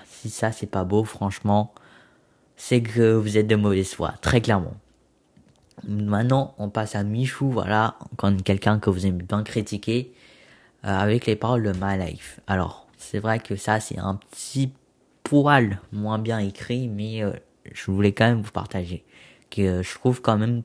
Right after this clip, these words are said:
très bien écrit, et en fait, surtout que ça, ça conclut bien ce que je disais sur la dure vie, sur vraiment le fait qu'il a charbonné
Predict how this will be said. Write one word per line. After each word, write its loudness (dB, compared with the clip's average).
très -2
bien -2
écrit, 0
et 4
en 2
fait, 0
surtout -2
que -2
ça, 0
ça -4
conclut -6
bien -2
ce -8
que 0
je 2
disais 2
sur -4
la -6
dure -4
vie, 0
sur -4
vraiment -2
le -2
fait -6
qu'il -8
a -4
charbonné -2